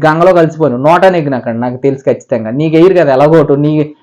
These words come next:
నీకు ఎమ్మెల్యే, ఐదు ఎమ్మెల్యే టికెట్లు ఇచ్చిన తర్వాత కూటమి ప్రభుత్వం ఈ ఐదు ఎమ్మెల్యే టికెట్లు నోటా కేద్దాం, అటు జగన్ గారు దొంగే,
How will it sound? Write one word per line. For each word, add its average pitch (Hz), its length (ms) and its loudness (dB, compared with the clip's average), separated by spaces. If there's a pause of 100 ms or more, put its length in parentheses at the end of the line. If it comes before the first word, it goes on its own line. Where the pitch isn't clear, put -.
(160)
నీకు 156 160 0
ఎమ్మెల్యే, 165 380 2
ఐదు 165 200 4
ఎమ్మెల్యే 175 280 2
టికెట్లు 170 300 -2
ఇచ్చిన 165 200 -4
తర్వాత 160 160 -2
కూటమి 165 260 2
ప్రభుత్వం 160 300 -2
ఈ - 20 0
ఐదు 160 200 2
ఎమ్మెల్యే 160 280 0
టికెట్లు 151 280 -6
నోటా 151 240 0
కేద్దాం, 151 300 -2
అటు 151 120 -4
జగన్ 135 300 -2
గారు 151 240 0
దొంగే, 143 520 -2